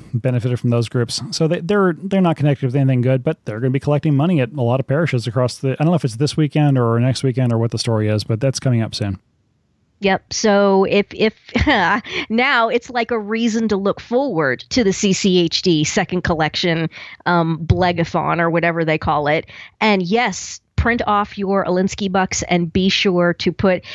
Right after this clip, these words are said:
Speaker 2: and it, what they've got at the Lepanto Institute is they've taken a hundred dollar bill and then they've photoshopped, you know, w-,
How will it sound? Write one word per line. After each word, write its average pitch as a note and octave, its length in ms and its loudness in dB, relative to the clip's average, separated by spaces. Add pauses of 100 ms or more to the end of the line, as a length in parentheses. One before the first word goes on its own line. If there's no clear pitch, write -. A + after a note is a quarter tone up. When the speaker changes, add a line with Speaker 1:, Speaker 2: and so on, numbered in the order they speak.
Speaker 2:
and A#3 160 0
it, - 100 -2
what A3 400 -4
they've A3+ 160 0
got G3+ 220 0
at G3 80 -4
the F3+ 80 -4
Lepanto F3+ 500 -2
Institute F3 400 -2
is E3+ 120 -2
they've F3+ 160 0
taken F#3+ 260 0
a F3+ 60 2
hundred G#3 260 2
dollar F3 240 2
bill F3 300 0
and E3+ 120 2
then F3 120 4
they've F3 160 2
photoshopped, G3 1000 0 (380)
you G#3 100 2
know, F3 240 0 (220)
w-, G3 180 -14